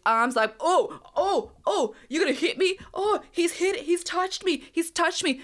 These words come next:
You're fucked, mate, you're fucked, you're going to jail. You touched me, he hit me, he pushed me."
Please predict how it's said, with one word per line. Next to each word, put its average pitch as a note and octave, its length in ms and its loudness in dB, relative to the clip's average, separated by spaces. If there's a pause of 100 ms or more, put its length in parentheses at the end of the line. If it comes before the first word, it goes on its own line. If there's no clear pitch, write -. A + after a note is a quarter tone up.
(120)
You're D#4 240 2
fucked, - 540 -2
mate, D#4+ 260 0
you're E4 240 2 (100)
fucked, F4+ 280 0
you're F4 140 2
going F4+ 240 2
to B3 60 2
jail. C#4+ 600 2
You A#3+ 220 -2
touched - 440 -2
me, D4 220 0 (180)
he F#4+ 200 2
hit F4 300 -2
me, C#4+ 180 0
he D4 160 -2
pushed E4 500 -2
me." A#3+ 260 -2